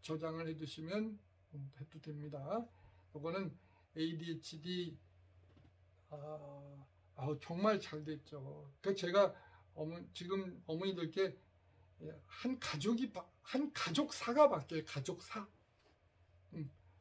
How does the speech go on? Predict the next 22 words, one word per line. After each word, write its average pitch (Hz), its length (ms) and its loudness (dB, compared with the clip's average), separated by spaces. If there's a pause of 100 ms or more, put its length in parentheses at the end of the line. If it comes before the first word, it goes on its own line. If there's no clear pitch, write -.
(140)
그 190 180 6
아이만 240 300 6
바뀌는 175 380 -2
게 190 60 -2
아니라 160 240 -2
엄마, 185 580 2
아빠, 202 400 -2 (100)
그냥 214 280 0 (580)
이 208 220 -2 (380)
엄마는 233 460 8
지금 254 200 2
공인이세요, 220 840 6
공인. 147 600 -6 (640)
선출직에 190 600 -2
공-, 165 400 -4 (500)
예, 151 260 -4
선출직에 165 640 -4
이제 156 220 -6
좀, 156 280 -10 (760)
예, 151 480 -14
근무하시는, 156 760 -8
그렇게 151 300 -8